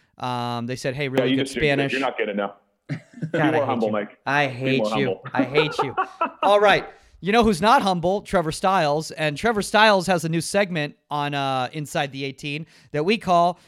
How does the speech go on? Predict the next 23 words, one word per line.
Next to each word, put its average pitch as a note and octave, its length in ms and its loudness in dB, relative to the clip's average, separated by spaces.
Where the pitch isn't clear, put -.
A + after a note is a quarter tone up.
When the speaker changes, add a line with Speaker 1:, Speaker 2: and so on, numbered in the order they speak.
Speaker 1:
Trevor's A3 360 0
Championship G#3+ 520 -4
Prospects. G#3+ 640 -2
So, - 80 0
Speaker 2:
<laughs> - 20 2
I D3+ 60 0
Speaker 1:
Trev, G#3 360 0
Speaker 2:
love G#3+ 200 0
the A3 100 2
championship. E3 1120 -4
<laughs> D#3 120 -8
I - 240 -4
love - 240 -4
Speaker 1:
he F#3 60 -2
Speaker 2:
it F3 40 -2
Speaker 1:
loves G3+ 260 2
Speaker 2:
so - 60 -4
Speaker 1:
the A#3 60 2
Speaker 2:
much. - 120 -4
Speaker 1:
championship. F#3 760 -2
And, E3 260 -2
uh, D3 480 0
uh, D#3 220 -4